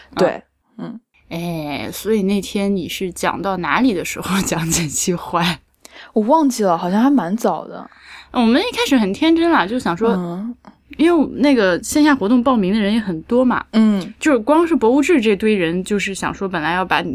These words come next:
Speaker 2: 那个，那场讲解的讲解器要包圆儿了。
Speaker 1: 嗯。
Speaker 2: 呃，后面再有人报名，我就跟他说，“那可能你到时候就只能凑在，
Speaker 1: 嗯，嗯。
Speaker 2: 凑在在先身边，然后听他讲。”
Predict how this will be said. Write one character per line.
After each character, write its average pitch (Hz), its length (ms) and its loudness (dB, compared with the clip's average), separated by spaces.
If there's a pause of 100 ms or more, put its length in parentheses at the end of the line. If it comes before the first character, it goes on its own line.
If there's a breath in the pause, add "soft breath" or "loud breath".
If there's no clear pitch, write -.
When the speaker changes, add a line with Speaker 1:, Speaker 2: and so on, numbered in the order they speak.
Speaker 2:
那 185 140 -2
个， - 100 -14
那 196 180 0
场 170 180 -8
讲 156 220 -4
解 165 100 -6
的 160 100 -8
讲 165 200 -6
解 175 80 -4
器 175 160 -6
要 165 80 -2
包 175 180 -2
圆 165 100 -2
儿 127 120 0
了。 165 160 -6 (220 loud breath)
Speaker 1:
嗯。 214 360 2 (460)
Speaker 2:
呃， 202 400 2 (100)
后 349 160 0
面 269 180 4
再 311 140 2
有 220 80 4
人 175 180 2
报 226 140 4
名， 190 180 -2
我 160 100 -4
就 170 100 -6
跟 185 80 -4
他 190 100 0
说 185 280 -6
，“那 202 160 -4
可 185 200 -10
能 156 220 -8
你 165 160 -8 (100)
到 180 140 -2
时 160 140 -10
候 165 140 -8
就 160 360 -6
只 - 140 -6
能 202 240 2
凑 202 220 2
在， 175 120 0
Speaker 1:
嗯， 202 200 4
嗯。 190 40 0
Speaker 2:
凑 190 160 0
在 190 100 0
在 190 140 0
先 196 120 0
身 214 140 0
边， 220 300 0 (360 loud breath)
然 151 100 -10
后 156 340 -4
听 190 220 -2
他 190 100 0
讲。” - 380 -4